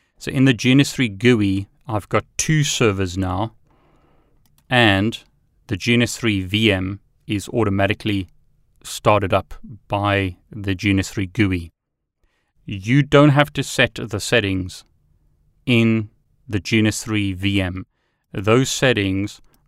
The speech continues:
are controlled via the preferences in the gui. So notice you can specify the amount of ram, the number of virtual C P Us used,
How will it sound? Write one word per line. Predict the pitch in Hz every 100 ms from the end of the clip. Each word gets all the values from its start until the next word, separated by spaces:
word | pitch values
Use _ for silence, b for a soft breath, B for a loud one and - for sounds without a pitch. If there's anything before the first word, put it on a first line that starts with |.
| -
are | 107
controlled | - 104 92 - 139 117 104 98 101
via | - 107 101 98 95 92 92 _ _ _ _ _ -
the | 104
preferences | - - 139 - 123 107 - 98 95 - _ _ _ _ _
in | - 107
the | 98
gui. | 87 107 95 87 - _ _ _ _ _ _ _ _ _
So | 113
notice | 110 120 -
you | 117
can | 123
specify | 110 127 120 117 117 104
the |
amount | 104 101 101
of | 95
ram, | 104 95 90 85
the | -
number | 104 101 104 104
of | 101 95 - _ _ _ -
virtual | 95 113 113 113
C | -
P | 107 98 98 110
Us | 104 98
used, | 98 98 - -